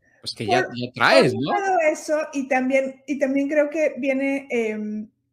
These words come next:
Speaker 2: o sea, es algo que creo que también debería haber contado de mi historia, eh, escolar, es que mi, especialmente mi papá siempre fue muy de la idea de que teníamos que aprender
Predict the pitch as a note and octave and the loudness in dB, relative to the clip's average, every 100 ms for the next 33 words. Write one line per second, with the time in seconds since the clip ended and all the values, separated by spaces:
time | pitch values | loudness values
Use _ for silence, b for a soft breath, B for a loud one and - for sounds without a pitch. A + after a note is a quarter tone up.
0 | _ _ _ _ _ - C#4 D#4+ D#4 - | _ _ _ _ _ -4 -2 -2 -4 -8
1 | _ _ _ - C4 D#4 F#4 G4 D#4+ C4+ | _ _ _ -8 -2 -2 -2 -6 -6 -6
2 | C4 C4 B3+ C4+ C4 A#3+ A3+ A3+ A#3 A#3 | -2 0 0 -2 -4 -4 -2 -2 -4 -6
3 | - _ _ _ _ _ _ _ _ A#3+ | -12 _ _ _ _ _ _ _ _ 2
4 | C#4 C#4 D4+ D4 D4 D#4 C4+ C4 B3 A#3+ | 4 6 6 4 2 -4 -2 0 0 -2
5 | - - A#3+ A#3 A3+ A3 G3 F#3+ _ _ | -8 -8 -4 -2 -4 -8 -10 -14 _ _
6 | - - A#3+ B3 B3 A#3+ A#3 G#3+ - G#3+ | -14 -10 -4 -2 0 2 2 0 -2 -4
7 | G#3 - B3 B3 A#3 A#3+ B3+ C#4 B B | -2 -4 -2 2 2 2 -2 -6 B B
8 | B - C#4 C#4 - D4+ D4+ D4+ - - | B 0 0 0 -4 -2 0 0 -2 -10
9 | _ _ - D4 D4 C#4+ C#4 C4+ - - | _ _ -8 -2 0 0 -2 -4 -10 -4
10 | C#4 D#4 D#4+ E4 E4+ F4+ E4+ - A3 B3+ | -4 -2 -2 -2 -4 -8 -8 -6 -6 -4
11 | A#3+ A#3+ - - B3+ B3 B3+ C4 B3+ B3 | -4 -4 -10 -6 -4 -2 -4 -2 -2 -2
12 | A#3+ A#3+ A#3+ A#3+ A#3+ A#3 G#3+ G#3 G#3 G#3 | 0 0 0 -2 -2 0 -2 -4 -4 -6
13 | G#3 F3+ - B3+ G#3 G#3+ A3+ G#3 G3 G3 | -8 -10 -8 -6 -6 -8 -8 -10 -8 -8
14 | F#3+ F#3+ | -4 -6